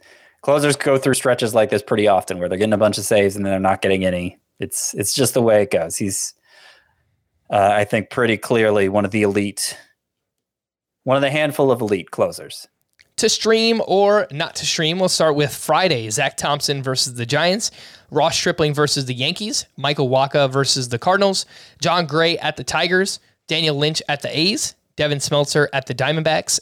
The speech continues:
Speaker 2: and Michael Lorenzen at the Mariners.
Speaker 1: John Gray at Detroit. I can go with that. Two of his last three starts have been awesome.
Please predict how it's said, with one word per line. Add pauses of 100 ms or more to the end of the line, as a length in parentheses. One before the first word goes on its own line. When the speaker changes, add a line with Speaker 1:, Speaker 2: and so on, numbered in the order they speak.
Speaker 2:
and
Michael
Lorenzen
at
the
Mariners. (1080)
Speaker 1:
John
Gray
at
Detroit. (240)
I
can
go
with
that.
Two
of
his
last
three
starts
have
been
awesome.